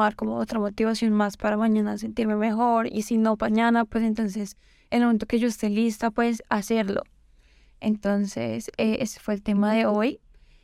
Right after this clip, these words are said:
Espero les haya gustado. De pronto el título es un poco controversial, pero nuestro objetivo era ese, como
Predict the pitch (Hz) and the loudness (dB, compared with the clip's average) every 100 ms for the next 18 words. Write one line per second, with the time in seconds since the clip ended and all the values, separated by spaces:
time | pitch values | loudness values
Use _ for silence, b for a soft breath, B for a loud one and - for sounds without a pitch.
0 | _ _ - - 220 214 208 202 214 233 | _ _ -8 -4 0 0 0 2 0 0
1 | 208 202 196 214 - 208 202 202 294 - | 0 -2 -4 -8 -2 2 2 2 -2 -4
2 | 233 220 214 214 180 - 214 226 220 202 | 0 0 0 -2 -2 -2 -2 0 -2 -2
3 | 208 202 220 226 214 247 247 254 240 - | -4 -2 0 0 0 -2 0 0 0 2
4 | 233 233 - 233 214 - 233 - 220 214 | 2 2 -2 -4 -4 -4 -4 0 0 2
5 | 208 220 202 208 214 214 208 214 | 2 2 0 -2 -4 0 0 0